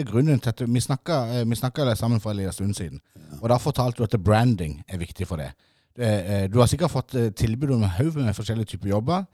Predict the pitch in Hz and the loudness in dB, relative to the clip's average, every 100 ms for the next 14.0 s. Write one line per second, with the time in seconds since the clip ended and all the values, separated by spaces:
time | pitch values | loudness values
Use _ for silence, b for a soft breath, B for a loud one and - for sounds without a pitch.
0 | _ 87 85 127 131 123 123 143 117 117 | _ -12 -2 4 6 6 6 6 4 2
1 | - 107 98 104 101 104 98 98 - 78 | 0 0 2 0 0 -4 -2 0 -2 -6
2 | 71 _ _ 95 90 101 104 117 80 110 | -8 _ _ -12 -6 -4 -2 -4 -4 -8
3 | - 123 185 196 - 131 123 110 110 107 | -4 0 0 0 -2 -2 0 -2 -2 -2
4 | 101 98 98 87 64 62 76 123 120 - | -2 -6 -10 -12 -14 -16 -8 -2 -2 -2
5 | 113 127 104 110 107 101 113 123 104 117 | -4 -2 0 0 0 2 4 4 2 2
6 | 113 113 120 143 - 131 113 110 107 123 | 2 2 -2 -4 -4 -2 2 2 2 0
7 | 160 104 73 - _ 117 117 113 120 113 | 0 -2 -4 -8 _ -18 -10 -6 -6 -6
8 | - 98 95 92 85 101 110 110 107 76 | -10 -18 -18 -14 -12 -6 -4 -2 -4 -4
9 | 76 - - - 104 131 104 98 - _ | -8 -10 -16 -8 -4 -2 -2 -6 -12 _
10 | _ _ _ - 123 147 120 95 131 139 | _ _ _ -16 -8 -6 -6 -4 -4 -4
11 | 143 120 101 95 95 - 87 90 95 101 | -4 -4 -6 -10 -16 -14 -14 -12 -10 -10
12 | - 95 123 127 90 82 _ - 95 92 | -10 -10 -10 -12 -14 -14 _ -20 -12 -10
13 | 90 87 85 85 90 - - 98 92 95 | -10 -10 -10 -10 -14 -14 -10 -6 -6 -8